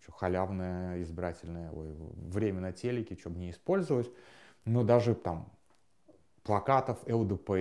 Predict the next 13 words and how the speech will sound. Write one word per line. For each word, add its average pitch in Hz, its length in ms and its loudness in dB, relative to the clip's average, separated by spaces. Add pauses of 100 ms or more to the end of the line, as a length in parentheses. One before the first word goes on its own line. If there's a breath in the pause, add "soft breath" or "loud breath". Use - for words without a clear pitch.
(100)
Р, 90 180 2 (920 soft breath)
ну, 92 60 -6
вот 92 140 0
эти 87 200 -4
вот 80 240 -12
знаменитые 95 640 -4
плакаты, 90 460 -6
которые 85 320 -8
обычно 85 300 -8
по 90 120 -8
трассам 85 460 -6
устанавливают 80 800 -10
с 80 40 -10